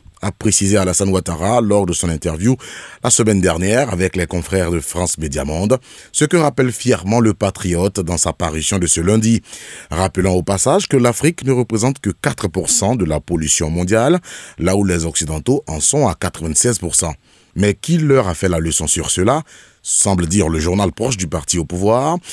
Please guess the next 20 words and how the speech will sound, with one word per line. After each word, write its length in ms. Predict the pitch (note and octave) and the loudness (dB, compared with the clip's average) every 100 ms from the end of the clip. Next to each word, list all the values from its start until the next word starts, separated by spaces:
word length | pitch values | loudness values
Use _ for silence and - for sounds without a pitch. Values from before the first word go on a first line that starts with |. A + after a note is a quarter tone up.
| - - | -16 -4
qui 140 | G2+ | -4
parle 360 | - B2+ G#2 F2 | 0 0 2 0
de 120 | F2 | -2
dignité 440 | D#2 F2+ F2+ G2 | 0 0 0 0
contre 300 | - D#2+ - | -2 -4 -4
agitation. 680 | D2+ C#2+ E2+ B2+ B2+ E3 F3 - - - - | -4 -4 0 0 2 2 0 -4 -16 -10 0
Le 140 | A#2+ | 2
Quotidien 640 | G#2 A2 G2 E2 G2 G#2+ | 2 0 0 2 2 2
ne 160 | A2 G#2+ | 4 4
manque 320 | G2 G2 - | 4 2 -2
pas 180 | - F#2+ | -2 0
de 100 | F2+ | 0
dire 300 | D#2+ G#2+ F2 | 0 2 2
à 120 | E2+ | 2
ceux 220 | - D3 | 4 2
qui 160 | - D3+ | 2 2
voyaient 320 | A#2 A#2 A#2 | 4 4 4
le 100 | A2+ | 2
président 340 | - F#2+ F2+ | 0 -6 0
ivoirien 520 | G2 F#2 F2 F#2 G2 | 0 2 2 2 0